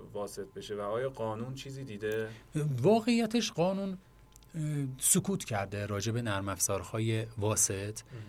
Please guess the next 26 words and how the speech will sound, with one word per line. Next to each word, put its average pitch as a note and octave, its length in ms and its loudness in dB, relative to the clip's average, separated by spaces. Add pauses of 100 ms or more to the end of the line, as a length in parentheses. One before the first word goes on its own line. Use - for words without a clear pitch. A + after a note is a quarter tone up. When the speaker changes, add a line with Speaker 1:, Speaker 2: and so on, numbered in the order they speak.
(120)
Speaker 2:
سکوت F#3 540 2
بدین E3 280 2
مفهوم A2+ 380 0
که B2 140 -2
میگه D3+ 240 0
این G3 200 0
اختیار، C#3 560 -2 (300)
اختیار A#2+ 360 0
معدیه، G2+ 540 -2 (260)
می‌تونه F#3+ 220 -2
انتخاب C3+ 440 -4
کنه. C#3 240 -2
Speaker 1:
مسئولیت B2 480 -4
با G#2 80 -10
خودش. - 300 -12
Speaker 2:
مسئولیت E3+ 400 4
با A#2 100 -2
خودشه. F#2 380 -8
یعنی G2+ 140 -4
وقتی A#2 340 -4
پذیرفته A#2 680 -2
این D3 100 0
کار A#2 160 -2
رو G#2 60 -4
انجام G2+ 360 -6
بدهد، G2+ 500 -4